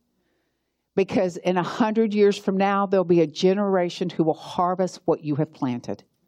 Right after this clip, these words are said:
And there are things that we are harvesting right now that a generation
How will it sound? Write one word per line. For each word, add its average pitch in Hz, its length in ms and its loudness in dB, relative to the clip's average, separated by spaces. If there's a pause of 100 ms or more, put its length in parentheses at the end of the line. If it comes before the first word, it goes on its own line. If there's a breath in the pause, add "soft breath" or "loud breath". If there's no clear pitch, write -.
(1160 loud breath)
And 175 240 0
there 208 420 2
are 175 260 0
things 208 440 -2
that 160 200 0
we 196 260 2
are 160 160 0
harvesting 202 800 -2
right 185 260 -2
now 190 460 -2 (420 loud breath)
that 185 220 0
a 180 60 0
generation 185 1080 0